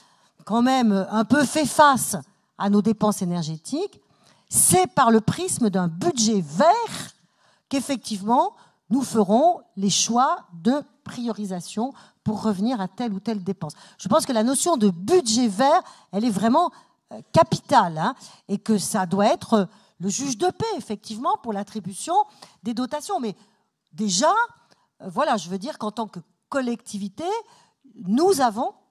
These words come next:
à faire ce travail-là, à construire un budget qui, qui, qui, qui réponde aux critères de verdissement. C'est-à-dire que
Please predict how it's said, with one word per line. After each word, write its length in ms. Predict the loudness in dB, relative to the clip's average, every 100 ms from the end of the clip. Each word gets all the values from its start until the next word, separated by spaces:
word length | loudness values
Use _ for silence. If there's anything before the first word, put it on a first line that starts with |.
| _
à 80 | -16
faire 220 | -16 -20
ce 100 | -18
travail-là, 540 | -14 -12 -10 -12 -14 -18 _ _ _
à 100 | -12
construire 520 | -6 -6 -6 -8 -6
un 80 | -6
budget 420 | -6 -8 -8 -8 -10
qui, 160 | -20 -20 -20 _ _ -20
qui, 120 | -20 _
qui, 140 | -20 _
qui 140 | -20 -10
réponde 600 | -6 -4 -2 -2 -2 -4 -10 _ _ -18
aux 100 | -14
critères 520 | -8 -10 -2 -2 -2
de 80 | -4
verdissement. 520 | -4 -6 -8 -6 -6
C'est-à-dire 460 | -6 -12 -10 -10
que 100 | -10